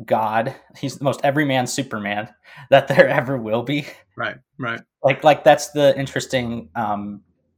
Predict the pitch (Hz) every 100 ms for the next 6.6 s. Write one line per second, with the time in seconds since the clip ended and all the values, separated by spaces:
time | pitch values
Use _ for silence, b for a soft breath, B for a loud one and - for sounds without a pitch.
0 | _ _ - 123 135 - 117 120 110 104
1 | 117 110 131 117 127 123 113 - 123 123
2 | 135 135 131 131 120 117 117 113 - -
3 | 123 117 117 113 110 107 123 107 104 101
4 | b b b b _ 120 120 127 127 120
5 | - 120 120 113 107 - 143 139 139 135
6 | - 123 156 135 139